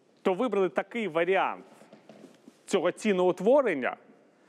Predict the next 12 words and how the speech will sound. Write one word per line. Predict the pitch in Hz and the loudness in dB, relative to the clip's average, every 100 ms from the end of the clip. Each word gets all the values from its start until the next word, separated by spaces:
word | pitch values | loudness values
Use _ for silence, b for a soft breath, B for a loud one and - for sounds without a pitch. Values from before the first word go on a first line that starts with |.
| b b - | b b -2
який | 190 233 233 | -2 -2 -12
після | - 233 - 165 | -8 -8 -6 -4
підвищення | 190 170 202 - 165 165 | -2 2 2 2 0 0
нафтових | 175 156 - 160 - | 0 -2 -2 -4 -2
цін | - 285 285 | 0 2 2
став | - 214 | 0 -2
золотим | 175 196 185 233 226 | -4 -4 -4 -4 0
для | 214 | 0
України. | 202 190 165 160 | 0 0 -2 -2
Це | 202 | -2
теж | 226 226 | -2 0
факт. | 180 135 | -2 -2